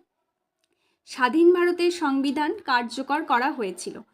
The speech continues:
তো এই সংবিধান জিনিসটা কি? সংবিধান হলো কতগুলি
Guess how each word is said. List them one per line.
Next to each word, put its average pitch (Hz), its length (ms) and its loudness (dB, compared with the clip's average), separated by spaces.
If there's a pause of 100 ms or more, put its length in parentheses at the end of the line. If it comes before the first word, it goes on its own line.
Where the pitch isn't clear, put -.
(280)
তো 370 40 -4
এই 392 100 0
সংবিধান 320 760 4
জিনিসটা 302 460 0
কি? 190 300 -10
সংবিধান 254 720 -2
হলো 285 320 2 (100)
কতগুলি 294 520 -6